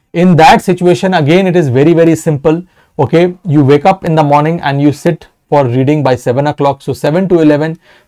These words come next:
three hours you have to read the heavy subject. Before you start the heavy subject, you have to wake up, for example, half an hour to forty minutes before and you have to carry out revision. After that, after that,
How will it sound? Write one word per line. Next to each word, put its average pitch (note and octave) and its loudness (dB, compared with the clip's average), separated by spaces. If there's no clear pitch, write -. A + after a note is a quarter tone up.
three F#3+ 2
hours D#3 2
you C#3 0
have C3+ 0
to D#3 0
read C#3 2
the C3+ -2
heavy A#2+ -2
subject. G2+ -6
Before D#3+ 2
you F#3+ 0
start F3 2
the F3+ 0
heavy E3 0
subject, E3+ 0
you C#3+ 2
have D3 2
to D#3+ -2
wake D#3 2
up, F3+ 0
for E3+ 0
example, D3+ -2
half C3 0
an D#3+ -2
hour D#3 0
to D#3 -4
forty D3+ -4
minutes C#3+ -6
before B2 0
and C3 -4
you B2 -4
have B2 -8
to D3 -8
carry A2+ -4
out A#2+ 0
revision. B2 0
After F#3 2
that, D#3 2
after D3 0
that, C#3+ 0